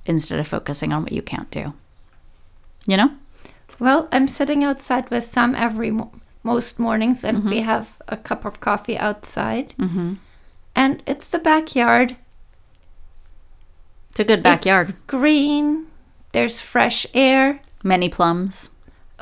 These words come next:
Speaker 2: And the
Speaker 1: An
Speaker 2: plu-
Speaker 1: abundance of plums.
Speaker 2: Yes, the plum tree is doing very well. Amazing how it helps when you <laughs> actually water it on a daily basis.
Speaker 1: You know, I've heard that about people who like to do gardening and things.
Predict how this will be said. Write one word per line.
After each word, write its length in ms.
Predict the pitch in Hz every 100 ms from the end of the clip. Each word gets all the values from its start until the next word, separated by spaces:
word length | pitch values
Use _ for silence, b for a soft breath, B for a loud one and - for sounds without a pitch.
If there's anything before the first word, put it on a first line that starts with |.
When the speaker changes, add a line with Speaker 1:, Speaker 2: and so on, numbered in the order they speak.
| - -
Speaker 2:
And 160 | 277
the 100 | 269
Speaker 1:
An 60 | 190
Speaker 2:
plu- 140 | 175
Speaker 1:
abundance 480 | 185 175 175 185 214
of 120 | 165
plums. 440 | - 175 185 208 -
Speaker 2:
Yes, 260 | 196 -
the 120 | - 247
plum 360 | - 233 226
tree 440 | - - 135 - -
is 200 | 180 190
doing 340 | - 160 165 98
very 380 | - 139 135
well. 380 | 143 - - - b b b b b -
Amazing 760 | 269 262 294 311 262 170 - - - _ - - - _ - - - - - - -
how 220 | - 240
it 120 | 196 -
helps 360 | 185 226 -
when 120 | 254 -
you 80 | -
<laughs> 80 | -
actually 480 | 220 - - - -
water 460 | - - - -
it 200 | 147 - -
on 80 | -
a 40 | 220
daily 400 | - - 113 123
basis. 480 | 127 - - 107
Speaker 1:
You 60 | -
know, 80 | 320
I've 140 | 233
heard 260 | 175 208 185
that 240 | 160 135 160
about 180 | 160 165
people 220 | 196 170
who 160 | 196
like 240 | 175 160 -
to 100 | 165
do 100 | 156
gardening 460 | - - - -
and 140 | - 156
things. 480 | - 175 170 -